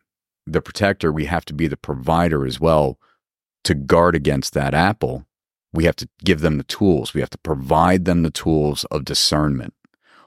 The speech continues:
What are we seeing? Is this useful information, or can I junk it? Or should I find something else to counterbalance it,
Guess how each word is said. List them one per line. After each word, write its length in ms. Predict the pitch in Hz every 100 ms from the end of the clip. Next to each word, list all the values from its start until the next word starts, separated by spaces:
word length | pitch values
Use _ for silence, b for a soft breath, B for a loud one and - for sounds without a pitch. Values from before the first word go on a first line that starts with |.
| b
What 400 | 73 78 87 95
are 80 | 101
we 140 | 113
seeing? 520 | 120 - 90 78 78 82 _ _ _ _ _ _ _
Is 300 | 90 92 85
this 260 | 104 107 -
useful 420 | 110 113 - 101
information, 760 | 80 - 71 65 62 65 65 67 _ _ _ _ _ -
or 160 | 80 73
can 120 | 71
I 120 | 71
junk 280 | 71 65 -
it? 120 | - _ _ _ _ _ _ _
Or 240 | 110 104 110
should 180 | - 95
I 100 | 90
find 380 | - 95 98
something 360 | - 101 98 95
else 160 | 87 -
to 80 |
counterbalance 720 | 71 80 69 67 67 64 - -
it, 200 | -